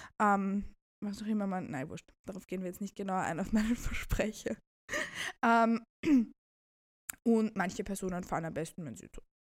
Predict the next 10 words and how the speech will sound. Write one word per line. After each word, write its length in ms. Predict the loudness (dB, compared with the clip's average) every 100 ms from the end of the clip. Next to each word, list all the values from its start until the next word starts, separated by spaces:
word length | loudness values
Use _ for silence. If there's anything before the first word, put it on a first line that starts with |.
| 4
drei 120 | 6
Mahlzeiten 460 | 8 4 2 -4 -4
essen 260 | -8 -8 -8
und 100 | -8
einen 140 | -8
kleinen 240 | -6 -6
Zwischensnack 580 | -2 -2 0 0 -2 -2
oder 160 | -4 -6
so. 220 | -4 -6 -8 -18 -18 -16 -16 -4
Ähm, 260 | -2 -2